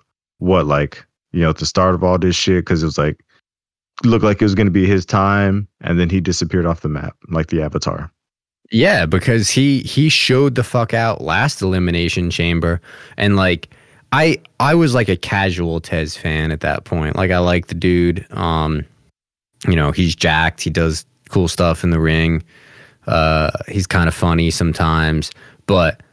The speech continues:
Speaker 2: last Elimination Chamber, he showed the fuck out. I wanted, I was rooting for him to win that thing.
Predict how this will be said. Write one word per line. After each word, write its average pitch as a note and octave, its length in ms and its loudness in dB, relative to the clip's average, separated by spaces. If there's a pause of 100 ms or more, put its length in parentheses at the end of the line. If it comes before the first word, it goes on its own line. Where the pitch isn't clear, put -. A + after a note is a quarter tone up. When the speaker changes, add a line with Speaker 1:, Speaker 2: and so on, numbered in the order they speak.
(340)
Speaker 2:
last A#2+ 480 0
Elimination E2+ 720 2
Chamber, C#2+ 600 -4 (500)
he A#2 280 0
showed G2+ 400 2
the F2 100 0
fuck D#2+ 280 -2
out. F2+ 420 0 (120)
I F#2 180 0
wanted, F#2+ 400 2
I F2+ 160 -2
was G#2 260 0
rooting A#2 220 2
for E2+ 140 -2
him E2+ 160 2
to C2+ 100 -4
win E2+ 300 2
that C#2 220 -2
thing. D2 400 -2